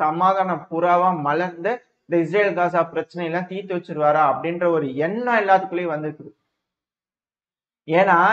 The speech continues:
இவர் எல்லாத்துக்கும் phone பண்ணி பேசிட்டு இருக்கிறார். நேத்துக்கு என்ன பண்ணாருங்க,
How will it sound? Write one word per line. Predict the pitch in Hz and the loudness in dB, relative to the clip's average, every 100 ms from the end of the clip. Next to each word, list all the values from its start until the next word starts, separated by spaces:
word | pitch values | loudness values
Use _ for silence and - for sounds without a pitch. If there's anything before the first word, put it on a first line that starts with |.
| 208 170 | 0 -2
இவர் | 156 151 | -2 0
எல்லாத்துக்கும் | 156 220 233 233 214 190 | 2 4 2 0 -8 -4
phone | 208 233 | 0 0
பண்ணி | 220 208 196 | -2 -6 -4
பேசிட்டு | 196 190 180 | -4 -4 -8
இருக்கிறார். | 180 180 160 | -4 0 0
நேத்துக்கு | 151 202 - 196 | 0 -4 -4 -6
என்ன | 196 | -4
பண்ணாருங்க, | 190 185 180 175 | -4 0 -2 -2